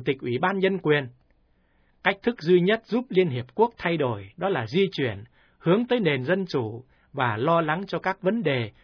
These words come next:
mà các quyết định của nó tuyệt đối cần thiết cho hạnh phúc của nhân loại. Điều này có nghĩa là phải thay đổi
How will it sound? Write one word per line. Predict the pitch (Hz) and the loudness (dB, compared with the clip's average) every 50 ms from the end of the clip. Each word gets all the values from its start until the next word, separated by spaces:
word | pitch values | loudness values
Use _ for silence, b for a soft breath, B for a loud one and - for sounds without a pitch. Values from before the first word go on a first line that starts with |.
| b b b - | b b b -8
mà | 139 | -8
các | 127 127 175 190 - _ | -6 -4 -6 -6 -6 _
quyết | - 254 254 - | -4 -4 -2 -2
định | 170 156 143 135 - | -4 -4 -4 -6 -8
của | - 123 117 | -6 -6 -4
nó | 113 120 127 165 214 - | -2 -2 -2 -2 -4 -4
tuyệt | - 160 135 127 - | -6 -6 -6 -6 -6
đối | - 143 143 196 226 226 | -4 -2 -2 -2 -2 -2
cần | - 147 117 - - _ | -4 -4 -4 -6 -10 _
thiết | - - 190 220 226 b b b b b b | -2 0 0 0 0 b b b b b b
cho | - - 180 | -6 -4 -2
hạnh | 156 151 139 - - - | -2 -2 -2 -4 -4 -6
phúc | - 233 240 _ | -6 -6 -6 _
của | - - 135 110 98 | -8 -6 -6 -6 -4
nhân | 110 135 156 156 | -4 -4 -4 -2
loại. | 135 131 123 117 110 - _ _ _ _ _ _ _ b b b b b b b b b b - | -2 -2 -4 -4 -6 -10 _ _ _ _ _ _ _ b b b b b b b b b b 0
Điều | 160 160 156 | 2 2 4
này | 156 151 151 | 4 2 2
có | 147 - 208 | 2 2 2
nghĩa | 226 214 247 247 | 2 2 0 0
là | 220 180 139 | 2 0 0
phải | 123 - 127 110 110 113 | 0 -2 -4 -6 -6 -6
thay | - - 196 202 190 | -4 0 0 2 2
đổi | 165 143 120 104 95 90 | 2 0 -2 -2 -6 -10